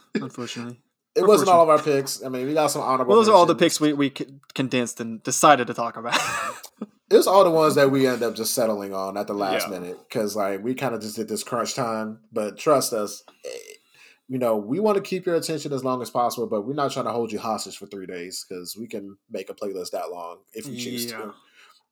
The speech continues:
Speaker 2: Thanks for listening to the show. Don't forget to follow us on all the things at After Listen Pod and visit us online at after listen pod dot com for links and previous episodes.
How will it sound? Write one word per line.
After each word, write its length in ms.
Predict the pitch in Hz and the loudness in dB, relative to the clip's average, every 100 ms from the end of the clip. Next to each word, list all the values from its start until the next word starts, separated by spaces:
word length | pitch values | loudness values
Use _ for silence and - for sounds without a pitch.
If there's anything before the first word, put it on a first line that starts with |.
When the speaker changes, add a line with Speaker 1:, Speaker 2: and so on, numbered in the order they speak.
| _ _ | _ _
Speaker 2:
Thanks 220 | 165 175 - | -8 -6 -4
for 100 | 143 | -2
listening 320 | 131 131 131 | -2 -2 -6
to 100 | 127 | -8
the 60 | 117 | -4
show. 380 | 151 165 214 - _ _ _ _ _ | 0 0 -2 -10 _ _ _ _ _
Don't 160 | 120 113 | -4 -4
forget 200 | 120 113 | -4 -6
to 80 | 113 | -2
follow 320 | 123 117 113 | 0 2 0
us 100 | 110 | -4
on 120 | 113 | -4
all 200 | 107 110 | 0 0
the 100 | 110 | 0
things 520 | 107 120 127 135 - _ | -4 -8 -8 -10 -12 _
at 380 | 117 110 - - _ 107 | -4 -4 -6 -16 _ -6
After 560 | 104 - - 127 135 - _ - | -6 -6 -6 -6 -6 -14 _ -10
Listen 320 | 104 107 101 | -8 -8 -8
Pod 420 | 117 110 139 143 _ _ - | -6 -4 -6 -10 _ _ -8
and 260 | 147 131 107 | -6 -6 -4
visit 300 | 117 117 117 | -4 -4 -6
us 500 | 120 120 - - _ - | -6 -6 -6 -8 _ -12
online 580 | 101 104 107 123 120 110 | -10 -8 -6 -6 -6 -10
at 220 | 98 101 - | -12 -12 -10
after 320 | 110 - 113 | -10 -8 -8
listen 320 | 107 107 113 | -6 -8 -10
pod 280 | 107 117 117 | -10 -8 -6
dot 180 | 120 123 | -6 -8
com 300 | 143 170 170 | -10 -12 -12
for 180 | - 104 | -12 -10
links 420 | 107 139 - - | -10 -10 -8 -10
and 420 | - 104 98 95 | -10 -12 -12 -14
previous 420 | - 101 107 120 104 | -14 -12 -10 -10 -10
episodes. 720 | 90 87 - - - - | -12 -12 -14 -16 -14 -16